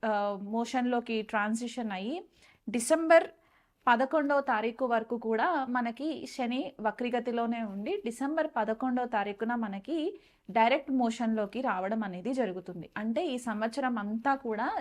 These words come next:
శని మనకి మీనరాశిలోనే సంచారం చేస్తూ నక్షత్రాల పరివర్తన మాత్రం జరుగుతుంది. అంటే నక్షత్రాలు చా-, చేంజెస్ అవుతాయన్నమాట. ఉత్తరాభాద్ర నుంచి రేవతి నక్షత్రంలోకి ఎంట్రీ అయ్యి మళ్ళీ రేవతి నుంచి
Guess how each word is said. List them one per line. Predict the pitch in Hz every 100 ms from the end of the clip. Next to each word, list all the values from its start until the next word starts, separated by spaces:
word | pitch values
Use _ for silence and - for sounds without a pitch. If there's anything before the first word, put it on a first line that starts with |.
| -
శని | - - 233 277 381 - _ -
మనకి | 220 220 262 359
మీనరాశిలోనే | 262 233 220 247 247 254 233 240
సంచారం | 262 233 208 220 220 240
చేస్తూ | 196 190 - 508 539 - - - -
నక్షత్రాల | 226 226 339 320 330 311
పరివర్తన | 302 226 226 240 247
మాత్రం | 233 214 226 262
జరుగుతుంది. | 220 196 202 180
అంటే | 190 262
నక్షత్రాలు | 226 - 247 254 247
చా-, | 247 233 185 170 _ _ -
చేంజెస్ | 240 269 302
అవుతాయన్నమాట. | 254 202 190 175 170 170 - -
ఉత్తరాభాద్ర | 226 226 220 214 208 208
నుంచి | 202 208 294
రేవతి | 247 196 202 202 240 - - -
నక్షత్రంలోకి | 214 208 226 214 220 208 202
ఎంట్రీ | 185 190 226 202
అయ్యి | 175 403 - _ - - -
మళ్ళీ | 240 285
రేవతి | 277 240 262 285
నుంచి | 254 240 381 349